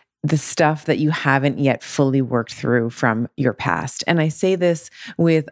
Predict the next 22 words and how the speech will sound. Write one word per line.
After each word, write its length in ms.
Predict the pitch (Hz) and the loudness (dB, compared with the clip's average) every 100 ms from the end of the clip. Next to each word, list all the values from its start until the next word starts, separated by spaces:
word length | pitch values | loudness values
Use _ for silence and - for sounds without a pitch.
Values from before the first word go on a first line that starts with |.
| - | -2
a 40 | |
lot 300 | 160 165 190 | 2 2 2
of 140 | 214 | 0
love 500 | 185 151 135 135 135 - | 0 2 2 0 -4 0
in 100 | 156 | 2
my 160 | 135 131 | 2 0
heart 480 | 127 123 147 - - | 2 2 2 -2 -4
and, 480 | - 147 135 135 143 - | 0 2 2 0 -2 0
um, 400 | 147 131 127 127 | 0 0 0 -4
for 340 | - 170 196 | 0 0 2
you, 440 | 214 127 123 127 175 - - - | 2 2 2 0 -2 -10 -10 -4
because 340 | 185 202 185 | 0 0 0
it's 220 | - 202 208 | -2 -2 2
really 200 | 233 240 | 0 0
hard 280 | 214 190 180 | 0 -2 0
to 120 | 185 | -2
admit 400 | 156 143 139 - | 0 0 0 -2
this 220 | 143 127 | 0 0
sometimes, 640 | - 127 127 135 85 - 143 | 0 -4 -4 -2 -2 -2 0
right? 260 | 139 147 | 2 0
Sometimes 640 | - 233 262 240 196 190 175 | 0 2 2 2 2 -2 0
it's 280 | 151 139 | 0 0